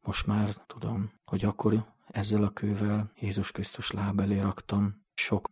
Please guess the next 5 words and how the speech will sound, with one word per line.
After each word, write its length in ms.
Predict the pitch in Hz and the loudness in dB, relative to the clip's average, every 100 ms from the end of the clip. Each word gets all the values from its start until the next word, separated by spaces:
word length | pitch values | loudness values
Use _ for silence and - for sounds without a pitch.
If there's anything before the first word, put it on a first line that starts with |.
| - | -8
sebből 520 | - 107 95 101 98 | 0 2 4 4 4
vérző 360 | 98 98 98 101 | 4 2 2 2
életem. 600 | 98 98 - 101 98 - _ _ _ _ _ _ _ | 2 0 0 0 0 -4 _ _ _ _ _ _ _
Könyörögtem: 840 | - 104 101 90 - - 98 110 - _ _ _ _ _ _ _ 113 | -2 0 2 0 -4 -6 -4 -4 -8 _ _ _ _ _ _ _ -10
„Uram, 360 | 113 107 110 | -6 -6 -8